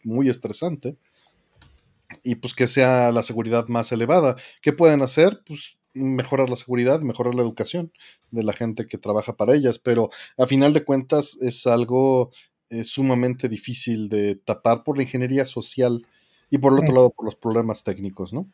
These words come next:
Speaker 1: Pero se puede mejorar y se puede tener algo más limpio.
Speaker 2: Mm. Mm.
Speaker 1: ¿Tú qué opinas, Rol?
Speaker 2: Pues hay dos cosas, hay dos teorías ahí.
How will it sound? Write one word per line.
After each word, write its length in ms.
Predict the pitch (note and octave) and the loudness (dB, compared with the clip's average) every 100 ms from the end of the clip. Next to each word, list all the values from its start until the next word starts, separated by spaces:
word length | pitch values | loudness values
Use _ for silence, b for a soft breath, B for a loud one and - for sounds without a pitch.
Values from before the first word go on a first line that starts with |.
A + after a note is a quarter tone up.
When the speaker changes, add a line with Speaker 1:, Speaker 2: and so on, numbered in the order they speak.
| b b | b b
Speaker 1:
Pero 360 | - F3 C3+ - D3+ _ _ _ _ | 4 8 8 4 -8 _ _ _ _
se 160 | - B2+ | -6 -4
puede 300 | B2 A#2 A2 | 2 4 4
mejorar 440 | G#2+ B2 D#3+ G#3 | 2 4 6 6
y 80 | C#3+ | 2
se 120 | A#2 | 0
puede 180 | A#2+ B2 | 2 2
tener 220 | B2 A#2 | 0 -4
algo 160 | A#2 A2+ | -4 -2
más 180 | G#2+ | -4
limpio. 380 | A2 E3 D3+ A#2 - b b b b _ _ | -2 -4 -4 -8 -10 b b b b _ _
Speaker 2:
Mm. 180 | - C3 - _ _ _ _ _ _ _ _ _ _ _ _ _ - | -8 -8 -8 _ _ _ _ _ _ _ _ _ _ _ _ _ -8
Mm. 540 | C3+ B2 C3 C3 A#2 - - _ _ _ _ _ _ _ - b b _ | -8 -8 -12 -14 -14 -16 -20 _ _ _ _ _ _ _ -20 b b _
Speaker 1:
¿Tú 120 | - B2+ | -10 -2
qué 80 | |
opinas, 380 | C3+ C3 A2+ G2 | -2 0 -2 -4
Rol? 160 | F#2+ F#2 - _ _ - B B B B B B B B - | -6 -10 -14 _ _ -20 B B B B B B B B 8
Speaker 2:
Pues 260 | F#3 - | 8 10
hay 140 | A#3+ C4 | 8 8
dos 160 | D4 | 6
cosas, 360 | - E3+ D3 C3+ | 8 8 8 8
hay 100 | F3 | 6
dos 240 | F#3+ C3 - | 8 6 6
teorías 380 | F3 D3+ C#3 | 6 8 6
ahí. 240 | C3 A2 | 4 0